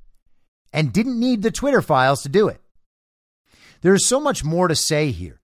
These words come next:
We need insider emails on role of the Pentagon, the Virality Project, D H S, and exact Biden White House officials, not Biden White House, real names of real people.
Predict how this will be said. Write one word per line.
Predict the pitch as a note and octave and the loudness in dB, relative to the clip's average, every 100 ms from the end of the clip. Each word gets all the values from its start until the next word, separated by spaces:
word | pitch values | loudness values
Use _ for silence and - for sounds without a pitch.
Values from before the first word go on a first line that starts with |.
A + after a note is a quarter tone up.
| _ _ | _ _
We | C#3+ | -2
need | F#3 A3 | 0 -2
insider | G#3+ G#3+ G#3 A3+ G#3+ F#3 | -2 -2 0 0 0 0
emails | F#3 F#3+ E3 A2+ A#2 B2 | -2 -2 0 -2 -4 -4
on | C3+ B2 | -4 -4
role | A#2+ E3+ F#3 F#3+ | -2 0 -2 -4
of | C3+ | -8
the | B2+ | -6
Pentagon, | - - D3 G#2 E2 D#2 | -4 -4 -4 -8 -10 -12
the | F2 | -4
Virality | C3 C3+ D#3 F#3+ F3 A#2+ | -2 0 0 0 -2 -4
Project, | - G#2+ F#2 D2+ C3 _ _ - | -6 -6 -8 -12 -20 _ _ -14
D | G#2+ D#3+ | -4 0
H | F3+ E3 | 0 0
S, | G3+ E3 - - _ _ | 0 -2 -4 -14 _ _
and | D3 | -6
exact | E3+ B2 F2+ D#3+ F3 - | -4 -4 -2 -2 -2 -6
Biden | B2+ C3+ D#3 E3+ | 0 0 0 -2
White | G#2+ C3+ | -2 -4
House | C3+ D3+ D#3 | -2 -2 -4
officials, | - F#3+ - D#2+ - _ _ - | -4 -4 -4 -10 -14 _ _ -2
not | E3+ A#3 - _ _ _ E2 - | 2 2 0 _ _ _ -4 4
Biden | F3+ G#3+ G#3 F#3+ | 4 6 4 2
White | D#3 G3 G#3 | 4 2 0
House, | A#2 A2+ - - - _ _ _ | -4 -4 -6 -16 -18 _ _ _
real | D2+ A2+ G#3 B3+ | -6 2 4 4
names | E3 C#3+ F3 E3 | 4 0 -2 -2
of | D#3 A#2+ | -4 -2
real | C3+ F#3 | 0 0
people. | D#3+ F#3+ - - | 0 -6 -8 -16